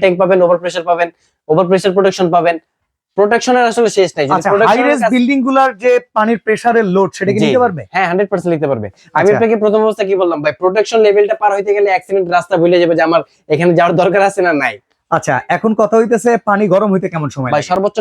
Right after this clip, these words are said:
Speaker 1: টাইম হচ্ছে তিন থেকে সাত মিনিট। তিন মিনিটে কুসুম, সাত মিনিটে পুরো ফোটানো গরম পানি। আর এটার মধ্যে যে গরম পানিটা হবে, আসলে মিক্স ছাড়া কি গোসল করে না।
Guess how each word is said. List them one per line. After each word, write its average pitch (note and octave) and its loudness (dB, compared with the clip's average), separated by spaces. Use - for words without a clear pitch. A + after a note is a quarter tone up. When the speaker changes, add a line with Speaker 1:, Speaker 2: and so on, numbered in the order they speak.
Speaker 1:
টাইম F#3+ 0
হচ্ছে A3 -2
তিন G3+ 2
থেকে F#3 2
সাত F#3+ -2
মিনিট। E3 0
তিন F#3+ 2
মিনিটে G3+ 2
কুসুম, A#3 0
সাত F3 -2
মিনিটে F#3+ 2
পুরো A3+ 2
ফোটানো G#3 0
গরম G3 2
পানি। C3+ -2
আর C#3+ 0
এটার G#3+ 0
মধ্যে A3+ 2
যে A3 4
গরম G#3 2
পানিটা G#3 0
হবে, G#3 -2
আসলে G#3 -6
মিক্স F#3 -2
ছাড়া A3 -2
কি G#3 2
গোসল F3+ -2
করে F3 2
না। A2+ -2